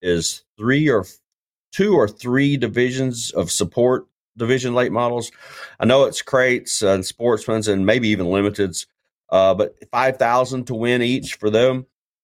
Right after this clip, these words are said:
I'm, I'm hoping, you know, we were kinda talking in our chat, uh, I believe yesterday or day before, me and, uh, Kevin and, and Todd, and, and we're hoping that this is kind of a resurgence of the National one hundred. They're hoping, I think that,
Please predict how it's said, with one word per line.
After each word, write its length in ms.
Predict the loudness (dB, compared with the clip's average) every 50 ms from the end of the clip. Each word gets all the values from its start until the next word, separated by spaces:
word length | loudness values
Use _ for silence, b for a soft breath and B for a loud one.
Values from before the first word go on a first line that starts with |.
| _ _ _ -4
I'm, 160 | -2 -2 -2
I'm 200 | 0 0 0 2
hoping, 560 | 2 4 2 2 2 0 0 0 0 -2 -4 -6
you 100 | -4 0
know, 80 | 0 2
we 100 | 2 2
were 80 | 0 0
kinda 200 | 0 0 0 0
talking 400 | 2 0 0 0 0 -2 -2 0
in 100 | 0 0
our 100 | 0 -2
chat, 580 | -2 -2 0 2 4 4 2 0 -2 -8 -16 -18 _ _ _ _ _ _ _ _ _ _ _ _ _ _ _ _ _ _ _ _ _
uh, 520 | -2 0 2 4 4 4 4 4 4 2 0
I 20 |
believe 340 | 0 -2 -2 -2 -2 -4 -2
yesterday 480 | 2 2 2 2 0 -2 -2 0 0
or 40 | 2
day 160 | 2 2 0
before, 680 | 0 -2 -6 -8 -6 -4 -2 0 0 0 0 -2 -6 _ _ _ -6
me 180 | -4 -2 0
and, 200 | 0 0 2 2
uh, 180 | 2 2 2 0
Kevin 440 | -2 -2 0 0 0 0 0 -2 -2
and, 160 | -2 -2 -2
and 300 | -2 -2 -2 -2 -2 -2
Todd, 440 | 0 0 2 2 2 2 0 -2 -4 -2
and, 260 | 0 2 2 2 0 -2
and 320 | -2 -2 -2 0 0 2
we're 100 | 2 2
hoping 340 | 2 0 0 -2 -2 0 0
that 160 | 2 0 0
this 200 | -2 -4 -4 -4
is 100 | -6 -6
kind 240 | -4 -2 0 2 2
of 120 | 2 2 2
a 80 | 0
resurgence 840 | 0 0 -2 -4 -4 -2 0 0 0 -2 -2 -4 -6 -6 -4 -2 2
of 160 | 2 2 2
the 80 | 2 0
National 440 | 0 0 -2 -2 -4 -6 -6 -4 -2
one 160 | -2 -2 -2
hundred. 360 | -2 -2 -2 -2 -2 -2 -2
They're 100 | 0 0
hoping, 340 | 0 0 0 0 -2 0 0
I 80 | 0
think 300 | 0 0 0 -2 -2 0
that, 200 | 0 0 0 0